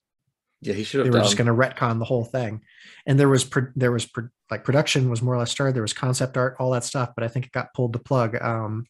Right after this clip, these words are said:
Speaker 2: I think Disney might have had other plans or something like
Speaker 1: I
Speaker 2: that.
Speaker 1: think, yeah, because Prometheus or Covenant or
Speaker 2: <clears throat>
Speaker 1: something, they decided, "Actually, let's go the prequel route rather than a sequel."
Speaker 2: Yeah, well, I mean,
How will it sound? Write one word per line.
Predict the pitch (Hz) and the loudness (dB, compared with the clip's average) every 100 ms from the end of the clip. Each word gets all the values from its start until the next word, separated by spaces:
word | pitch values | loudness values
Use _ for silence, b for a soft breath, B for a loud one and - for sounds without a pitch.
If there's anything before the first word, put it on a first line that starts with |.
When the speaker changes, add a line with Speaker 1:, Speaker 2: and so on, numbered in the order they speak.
| _ | _
Speaker 2:
I | |
think | 143 120 - _ _ B B B B B 120 | -4 -4 -6 _ _ B B B B B -4
Disney | 113 135 117 127 | 4 4 6 4
might | 117 117 | 4 2
have | 113 | 0
had | 117 | -2
other | 117 117 | -4 -4
plans | 127 123 117 | -4 -4 -4
or | |
something | 117 110 113 | -6 -10 -8
like | 110 | -2
Speaker 1:
I | 117 | 2
Speaker 2:
that. | 123 | 4
Speaker 1:
think, | 139 123 | 2 4
yeah, | 120 | 4
because | 110 110 - 123 107 - _ | 4 0 2 0 0 -10 _
Prometheus | - 113 107 - 104 - | 0 2 2 2 0 2
or | 95 | 0
Covenant | - 110 104 220 165 | 0 -4 4 6 6
or | |
Speaker 2:
<clears throat> | |
Speaker 1:
something, | 113 98 - 101 | 4 -2 -4 -4
they | 98 | -2
decided, | 95 92 92 95 | -4 -2 0 0
"Actually, | 87 - 92 | -2 -4 -6
let's | 95 92 | -6 -4
go | 107 95 87 _ _ - | -2 0 -2 _ _ -14
the | 95 | -12
prequel | - 101 - 101 92 | -6 -6 -4 -4 -4
route | 92 92 - - | -2 -4 -6 -6
rather | 98 92 - | -6 -6 -6
than | 92 | -8
a | |
sequel." | 92 - - 98 - 95 92 104 _ _ _ _ _ _ _ _ | -8 -10 -12 -14 -10 -8 -8 -12 _ _ _ _ _ _ _ _
Speaker 2:
Yeah, | - 127 131 | 0 2 4
well, | 123 127 123 | 4 2 0
I | 127 | 0
mean, | 127 123 113 | 0 0 -2